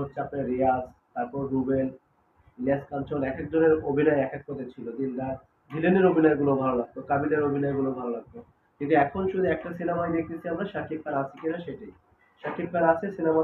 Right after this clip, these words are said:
চলছে, শাকিব খান নেই, সেই সিনেমা একেবারে ড্যাম, যত ভালো মুভি হোক না কেন। কারণ আমরা যে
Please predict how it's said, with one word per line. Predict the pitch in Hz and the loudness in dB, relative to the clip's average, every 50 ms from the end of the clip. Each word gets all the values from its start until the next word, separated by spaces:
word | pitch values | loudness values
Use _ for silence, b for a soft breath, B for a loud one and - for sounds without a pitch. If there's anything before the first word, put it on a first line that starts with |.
| 160 | 0
চলছে, | - 165 160 156 - 170 - | 0 -2 -2 -2 -4 -8 -12
শাকিব | - 147 135 - 156 151 - | -10 -10 -10 -8 -10 -12 -10
খান | - 151 147 147 | -12 -12 -8 -6
নেই, | 151 165 175 - - - _ _ _ | -4 -4 -6 -8 -12 -20 _ _ _
সেই | _ - 220 - - | _ -12 -10 -8 -6
সিনেমা | 151 143 139 139 139 131 | -6 -4 -2 -2 -4 -4
একেবারে | 107 - - 127 123 120 120 110 104 | -6 -8 -8 -10 -8 -6 -8 -8 -10
ড্যাম, | 107 104 - - - | -12 -16 -18 -20 -16
যত | - 165 180 196 180 151 | -14 -10 -8 -4 -2 0
ভালো | 135 139 147 151 156 | 2 2 2 2 0
মুভি | 147 143 147 151 | -2 -4 -4 -6
হোক | 147 143 127 - - | -6 -8 -8 -8 -12
না | 120 107 | -14 -16
কেন। | - - - _ _ _ _ _ _ _ _ - | -16 -20 -20 _ _ _ _ _ _ _ _ 4
কারণ | 165 170 | 6 6
আমরা | 170 170 185 165 151 | 8 8 6 4 2
যে | 160 | 0